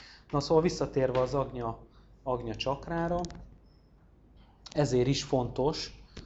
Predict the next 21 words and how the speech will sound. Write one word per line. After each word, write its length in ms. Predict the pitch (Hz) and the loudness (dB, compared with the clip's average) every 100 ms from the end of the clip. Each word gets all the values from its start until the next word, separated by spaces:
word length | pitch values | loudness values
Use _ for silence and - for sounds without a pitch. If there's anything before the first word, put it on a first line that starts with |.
| - - | -20 -6
hogy 200 | - 127 | -2 4
erre 240 | 139 127 | 6 8
odafigyeljünk, 920 | 117 120 117 143 127 139 147 175 202 - - - | 6 4 2 0 0 2 2 0 -2 -6 -12 -6
és 120 | 127 - | -6 -2
most, 160 | 135 | -2
hogyha 200 | 131 - | -2 -4
már 160 | 127 120 | -2 0
rendszeresen 540 | 139 131 117 107 117 120 | 0 0 -4 -2 -4 -4
meditálunk, 460 | 131 123 131 127 | -4 -2 -2 0
megfigyelhetjük 720 | 135 - 117 110 110 117 117 | 0 -2 -4 -4 -4 -6 -8
majd 160 | 120 117 | -6 -4
az 120 | 117 | 0
életünkben, 760 | 127 117 107 - 113 110 131 160 - - - - | 0 0 -2 -4 -4 -2 -4 -6 -8 -14 -12 -6
hogy 100 | 127 | -4
amikor 280 | 123 117 | -2 -2
dolgozunk, 800 | 107 117 117 117 113 117 113 110 - - - - - - - | 2 4 4 2 -2 -4 -8 -10 -16 -20 -20 -20 -20 -20 -8
nagyon 260 | 123 120 117 | -2 0 0
aktívak 500 | 113 - 110 110 - | -2 -4 -4 -4 -6
vagyunk, 420 | 110 110 113 - | -6 -4 -6 -8
vagy 100 | 104 | -10
sokat, 540 | - 123 - 107 - | -6 -6 -4 -8 -8